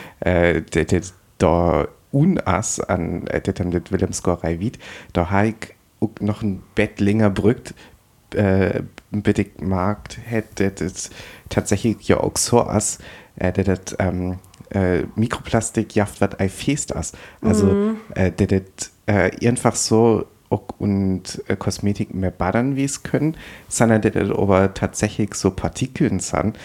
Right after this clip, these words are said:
Speaker 1: man, ähm, das, das, äh, tatsächlich Löser das an, haben das Gorei mehr Fight üs, üs so rocht Plastik üsam, das kennt auf üsam in das First Date.
Speaker 2: Ja,
Speaker 1: Weil die
Speaker 2: stimmt.
Speaker 1: auch halt tatsächlich auch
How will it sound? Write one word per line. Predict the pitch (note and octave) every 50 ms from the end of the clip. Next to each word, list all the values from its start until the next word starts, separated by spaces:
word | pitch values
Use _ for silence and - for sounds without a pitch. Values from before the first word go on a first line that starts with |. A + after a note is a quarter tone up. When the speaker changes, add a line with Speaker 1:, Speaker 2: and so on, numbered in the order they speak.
| - - - -
Speaker 1:
man, | - G2 F#2 F#2 F2+ F2+ F2+ F2+
ähm, | - E2+ F2 F2 F2+ F#2 F2+
das, | E2+ F#2 -
das, | F#2+ - - - _ _ - - - - - - _
äh, | - C#3
tatsächlich | - - - F#2 - _ - - F#2+ - G#2 F#2+ F#2 - - - - - _ _ _ _ _ _ _ _
Löser | - A1 - D#2+ G2+ A#2 D3+ D#3+ - D2+ -
das | - - - G2 A2+ - - - - - _ _ _ _ _ _
an, | - D2 G#2 G#2 G#2+ G2+ G2+ G2+ G#2 - - - _ _ _ _ _ - - - - -
haben | - - A2 A2 A2 A2 - - -
das | A2+ G#2 - -
Gorei | - F#2+ G2 G2+ F#2+ F#2 F#2 G2+ - -
mehr | - F#2 G2 A2
Fight | - - - - F2 G2+ - -
üs, | - - G2+ G2+ - - - - - - - - - - - - _ _
üs | - F#2+ G2 F#2+ - - - - - - - - _ _
so | - - - - G#2 G2
rocht | F#2 - A2+ - - - -
Plastik | - G#2+ G#2 G#2+ - - A#2+ -
üsam, | - G2+ - B2 A2 G#2 G#2 G2
das | G2 F#2+ - -
kennt | - - A2 A2+ A#2 G2+
auf | F#2+ G2 -
üsam | - - G#2 - - G#2 G#2+ G#2 G2+ - -
in | - G#2 G#2+ G2
das | G2+ G2 F#2+ -
First | - - A#2+ B2+ C3 - - -
Date. | G#2+ A2 A2 -
Speaker 2:
Ja, | A#3 G#3+ G#3 G3 G3 G3 F#3+ F3+ -
Speaker 1:
Weil | - -
die | A3
Speaker 2:
stimmt. | A3 - -
Speaker 1:
auch | A2+ A2+ A2+ A2+ A#2+
halt | A#2+ A#2+ - - -
tatsächlich | - A#2 - - A#2+ G#2 - B2 A2+ G#2+ -
auch | A#2+ A2